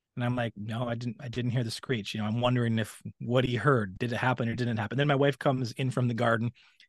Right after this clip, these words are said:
She's like, "Honey, did you hear that loud screech?" I'm like, "Oh, two testimonies that there was a loud screech.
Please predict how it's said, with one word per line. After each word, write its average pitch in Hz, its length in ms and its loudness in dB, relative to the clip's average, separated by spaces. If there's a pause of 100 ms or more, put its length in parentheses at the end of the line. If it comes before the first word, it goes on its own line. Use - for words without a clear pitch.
(160)
She's 123 200 -2
like, 120 120 -2
"Honey, 180 160 8
did 135 160 2
you 156 100 4
hear 170 140 4
that 131 160 4
loud 135 240 2
screech?" - 520 -2
I'm 107 100 -4
like, 101 160 -6
"Oh, 101 240 -2 (680)
two 202 140 4
testimonies 190 600 4
that 127 100 -2
there 139 100 2
was 131 140 4
a 123 60 2
loud 123 280 2
screech. - 480 -2